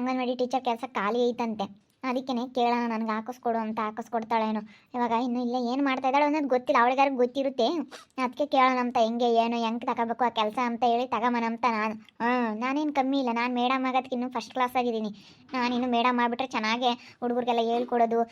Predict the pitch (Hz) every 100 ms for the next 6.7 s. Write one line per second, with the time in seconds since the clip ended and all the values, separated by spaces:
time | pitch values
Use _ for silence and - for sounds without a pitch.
0 | - 285 240 247 240 240 247 240 226 226
1 | 226 - 262 220 254 247 240 247 233 -
2 | 233 247 247 226 302 - - 285 262 240
3 | 247 233 233 240 240 240 233 233 214 214
4 | 247 294 294 277 254 247 247 247 240 240
5 | 240 233 226 226 262 240 233 233 240 240
6 | 233 226 226 254 254 254 240